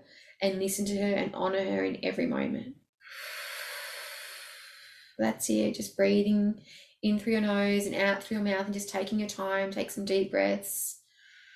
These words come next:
Noticing how you feel in your body, noticing how strong that hurt is now, if it's still there, if you can still physically feel it or if you feel differently.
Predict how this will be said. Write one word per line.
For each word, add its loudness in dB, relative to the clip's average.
Noticing 6
how 2
you 2
feel -4
in 0
your 0
body, -2
noticing 0
how -2
strong -2
that 0
hurt 6
is 0
now, -4
if -6
it's -4
still -2
there, 0
if -12
you -10
can -2
still 2
physically 2
feel -4
it 0
or 4
if -2
you -8
feel 0
differently. -6